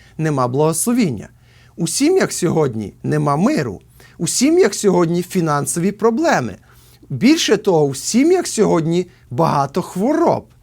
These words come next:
Багато хвороб в нації, в церквах. Багато, багато і багато. В чому причини? Де шукати рішення всяких своїх проблем? Приклад з народу ізраїльського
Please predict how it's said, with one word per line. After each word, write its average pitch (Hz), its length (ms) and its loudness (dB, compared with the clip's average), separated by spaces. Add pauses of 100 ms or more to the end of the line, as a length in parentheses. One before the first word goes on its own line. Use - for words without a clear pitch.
(400)
Багато 156 440 0
хвороб 208 520 0
в 147 180 -4
нації, 185 680 -2 (240)
в - 40 -20
церквах. 208 800 -2 (260)
Багато, 190 720 0 (180)
багато 185 680 0 (160)
і 190 80 -4
багато. 151 560 -2 (640)
В - 40 -20
чому 202 300 -2
причини? 151 540 -6 (600)
Де 254 220 0
шукати 196 680 -2 (300)
рішення 127 640 -2 (280)
всяких 208 600 -2 (140)
своїх 170 600 -4 (140)
проблем? 143 500 -2 (500)
Приклад 233 440 0
з 147 80 -4
народу 190 420 0
ізраїльського 180 880 -2